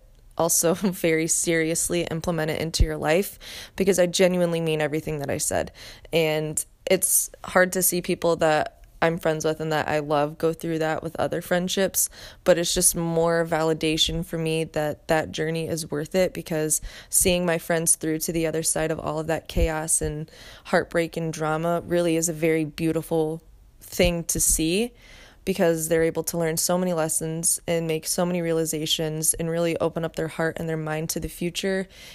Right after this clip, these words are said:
and the people that they will encounter. And I just think that is one of the coolest things about life. My dad has always said, "You're always six people away from knowing everybody in the world." And I think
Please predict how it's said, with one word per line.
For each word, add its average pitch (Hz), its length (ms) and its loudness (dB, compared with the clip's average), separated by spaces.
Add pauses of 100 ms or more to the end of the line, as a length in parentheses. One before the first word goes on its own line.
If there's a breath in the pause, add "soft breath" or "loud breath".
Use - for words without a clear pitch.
and 175 160 0
the 175 60 -2
people 165 540 -4
that 147 260 -4
they 165 140 -2
will 151 280 -2
encounter. 202 760 -4 (480 loud breath)
And 156 420 -4 (260)
I 165 120 2
just 165 180 -6
think 165 160 -4
that 160 140 0
is 160 120 -2
one 160 120 -4
of 160 80 -6
the 170 80 -4
coolest 156 340 -4
things 160 260 -8
about 151 220 -6
life. - 480 -6 (300)
My 165 160 0
dad 165 180 0
has 160 140 -2
always 170 200 0
said, 175 200 0
"You're 160 100 -4
always 160 220 0
six - 260 -2
people 208 260 -4
away 180 280 0
from 180 160 -8
knowing 160 240 -6
everybody 165 360 -6
in 170 80 -6
the 165 80 -6
world." 147 380 -4 (540 loud breath)
And 175 100 2
I 170 80 0
think 170 300 -4